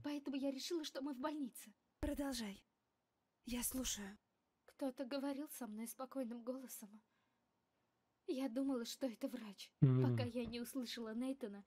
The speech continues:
Speaker 1: и не почувствовала острое лезвие у горла. И
Speaker 3: Осуждаем.
Speaker 1: и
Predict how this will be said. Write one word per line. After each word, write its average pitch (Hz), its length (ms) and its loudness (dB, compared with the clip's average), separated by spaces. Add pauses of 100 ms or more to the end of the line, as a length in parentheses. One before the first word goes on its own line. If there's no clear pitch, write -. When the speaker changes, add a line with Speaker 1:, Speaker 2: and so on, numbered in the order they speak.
(120)
Speaker 1:
и 320 100 2
не 247 140 4
почувствовала 220 640 -4
острое 240 300 0
лезвие 233 420 0
у 214 40 -4
горла. 214 360 -6 (600)
И 208 300 -6 (160)
Speaker 3:
Осуждаем. 123 720 8 (540)
Speaker 1:
и 233 360 -4